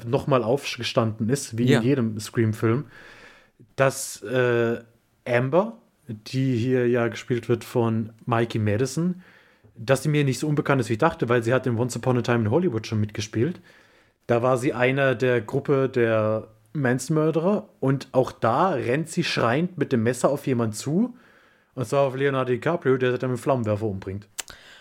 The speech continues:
Speaker 2: Ach so.
Speaker 1: Und das spiegelt sich dann hier wieder ganz schön, weil hier wird sie eigentlich offensichtlich auch verbrannt von ihrem Gasherd und steht dann nochmal auf und rennt rein, rennt schreiend auf sie zu und wird
Speaker 2: <laughs>
Speaker 1: erschossen. Hat mir, hat mir dann so im Nachhinein irgendwie schön gefallen.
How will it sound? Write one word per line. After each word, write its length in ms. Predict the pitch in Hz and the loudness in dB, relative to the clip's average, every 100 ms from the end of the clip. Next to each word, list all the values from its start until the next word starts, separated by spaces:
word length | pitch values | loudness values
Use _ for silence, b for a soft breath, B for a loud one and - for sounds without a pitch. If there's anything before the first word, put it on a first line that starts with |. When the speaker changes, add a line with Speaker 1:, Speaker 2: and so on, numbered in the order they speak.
| B B _ _ | B B _ _
Speaker 2:
Ach 240 | - 170 214 | -2 0 0
so. 320 | - 214 147 - b b b b - | 0 0 0 -4 b b b b -6
Speaker 1:
Und 160 | 135 | -2
das 180 | 139 156 | 0 0
spiegelt 360 | - 151 160 151 | -2 -2 0 0
sich 160 | 143 | 0
dann 160 | - 139 | 0 0
hier 240 | 120 151 | 2 0
wieder 180 | 131 127 | 2 2
ganz 220 | 123 123 | 2 0
schön, 180 | 127 135 | 2 2
weil 80 | 117 | 2
hier 240 | 117 143 143 _ _ _ | 2 0 -2 _ _ _
wird 240 | 131 139 - | -2 -2 2
sie 120 | 170 | 0
eigentlich 340 | 135 147 131 | 2 -2 -2
offensichtlich 480 | 135 147 151 143 - | -2 -2 -2 -4 -4
auch 260 | - 151 - - _ | 0 0 -2 -20 _
verbrannt 640 | - - 107 110 - 170 202 | -10 -6 -2 0 2 0 0
von 160 | - 139 | -2 -2
ihrem 200 | 120 110 | 0 0
Gasherd 500 | 113 160 - 156 147 | 0 0 0 -2 -2
und 180 | 131 127 | -6 -2
steht 240 | 143 131 | -2 0
dann 80 | 131 | 0
nochmal 260 | 131 127 | 0 -2
auf 220 | 110 131 127 | 0 0 0
und 180 | 107 123 | -4 -2
rennt 220 | 120 113 | -2 0
rein, 220 | 120 117 - b b b - | -2 -2 -8 b b b -2
rennt 180 | 131 143 | 0 2
schreiend 320 | 139 135 139 | 2 2 2
auf 120 | 120 113 | 0 -2
sie 140 | 127 | -6
zu 140 | 135 | 0
und 100 | 135 | 2
wird 140 | 123 131 | 2 0
Speaker 2:
<laughs> 0 | |
Speaker 1:
erschossen. 420 | 110 123 110 98 B B B B | 0 -2 -2 -8 B B B B
Hat 180 | 139 143 | 0 0
mir, 320 | 151 143 143 | 2 2 0
hat 200 | - 143 | -2 -2
mir 80 | 156 | -2
dann 160 | 139 139 | -2 0
so 80 | 135 | 0
im 40 | |
Nachhinein 420 | 120 123 143 131 | 2 0 0 -2
irgendwie 220 | 131 123 120 | -2 -2 -2
schön 240 | 123 120 | 0 0
gefallen. 440 | 107 107 123 151 | 0 0 0 0